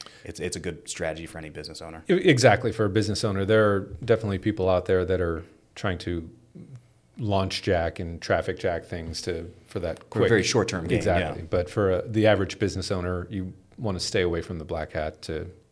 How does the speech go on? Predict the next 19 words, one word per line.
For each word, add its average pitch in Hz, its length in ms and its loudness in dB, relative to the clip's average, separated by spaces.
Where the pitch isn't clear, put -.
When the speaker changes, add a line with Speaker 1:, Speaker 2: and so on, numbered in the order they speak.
Speaker 2:
ex-, - 480 -6
ensure 120 340 4
longevity 87 600 -2
of 76 80 -8
the 78 80 -12
website, - 500 -12
Speaker 1:
And 156 100 0
there's 160 100 0
Speaker 2:
essentially. 175 80 0
Speaker 1:
also 202 160 -2
this 104 140 0
perceived 101 400 -2
idea 90 260 0
that - 380 -8
black 95 360 -2
hat 87 280 -8
means 104 420 -2
better 90 280 0
results. 80 560 -6